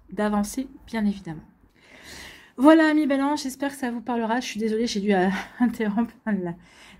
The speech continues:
la vidéo. Donc, j'espère que ça vous parlera, j'espère que ça vous aidera, j'espère que ça vous inspirera. Surtout, n'oubliez pas de liker, de partager et de vous abonner à la chaîne si ce n'est pas encore fait. Si vous désirez une guidance personnalisée, vous trouverez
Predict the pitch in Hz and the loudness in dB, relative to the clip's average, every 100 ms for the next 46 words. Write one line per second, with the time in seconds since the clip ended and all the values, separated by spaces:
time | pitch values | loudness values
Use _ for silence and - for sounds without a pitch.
0 | - 208 214 220 196 196 233 208 190 - | -2 0 2 0 0 0 0 -2 -6 -10
1 | - - - 247 254 240 240 226 214 208 | -20 -12 -6 -4 -2 -2 0 2 2 2
2 | 240 226 202 226 - 214 190 214 208 185 | 2 0 -6 -6 -4 -4 -2 0 0 0
3 | 180 214 208 214 226 220 196 202 247 - | -2 -2 -4 -6 -4 -2 0 0 -2 -4
4 | - 233 208 202 247 - 208 - 302 - | -4 -2 0 0 -2 -8 -10 -10 -10 -12
5 | - - - 285 285 269 247 208 240 226 | -18 -6 2 4 4 4 2 2 4 2
6 | 220 208 220 254 254 - 226 208 175 - | 0 -4 -4 -2 -4 -6 -8 -4 -6 -4
7 | 277 277 262 220 226 202 196 196 175 180 | -6 -2 0 2 2 2 0 -2 -4 -4
8 | 240 214 214 208 147 175 208 - 269 269 | -6 -6 -6 -6 -10 -8 -10 -4 -2 -2
9 | - - - - 269 240 233 254 254 254 | -6 -20 -18 -4 -2 0 0 2 0 2
10 | 214 214 214 233 240 240 - - - 277 | 2 2 0 0 0 0 -4 -10 -4 -2
11 | - 269 254 247 240 220 - 294 269 269 | 2 4 4 2 0 -2 -4 0 2 2
12 | 254 | 2